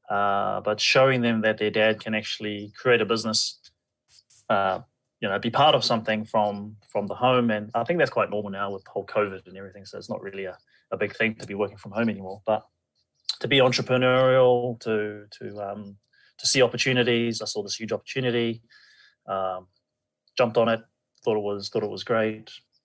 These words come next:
I wasn't the first one to do it, but I just kinda knew that there, there, there can't be, uh, there's probably, and I was right, there's, there's not enough digital consultants or Facebook ads experts or Google ads or S E Os out there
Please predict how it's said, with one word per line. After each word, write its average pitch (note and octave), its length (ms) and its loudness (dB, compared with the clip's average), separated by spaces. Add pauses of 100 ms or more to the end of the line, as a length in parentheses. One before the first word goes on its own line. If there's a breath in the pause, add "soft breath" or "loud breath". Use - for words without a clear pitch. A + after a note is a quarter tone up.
(120)
I B2+ 60 4
wasn't A#2+ 180 2
the G2 80 -10
first G#2+ 240 0
one C3+ 180 2
to - 60 -4
do - 180 4
it, A#2+ 120 -4 (960 soft breath)
but A#2 140 6
I A#2 100 6
just G#2 200 -4
kinda G#2+ 260 0
knew A#2+ 400 0
that G#2 320 -2 (140)
there, G2+ 160 -6 (400)
there, G#2 280 -2
there G2 100 -10
can't C3 400 2
be, A2+ 360 -2 (200)
uh, G#2+ 160 -8
there's A2 180 -4
probably, C3 720 0 (400)
and G#2 80 -2
I - 20 0
was G2+ 140 -4
right, G#2 240 4
there's, G2+ 220 -6
there's G#2 160 -8
not B2+ 240 6
enough A#2+ 460 2
digital G#2+ 600 -4 (340)
consultants A2+ 720 0
or G2 460 -4 (220)
Facebook A#2+ 280 0
ads A2+ 240 2
experts G2 420 -12
or F2+ 160 -20
Google A2+ 280 -2
ads A2 280 0
or F#2+ 120 -12 (100)
S A#2+ 200 -4
E A2+ 80 0
Os B2 200 4
out G2 160 -2
there F#2+ 240 -14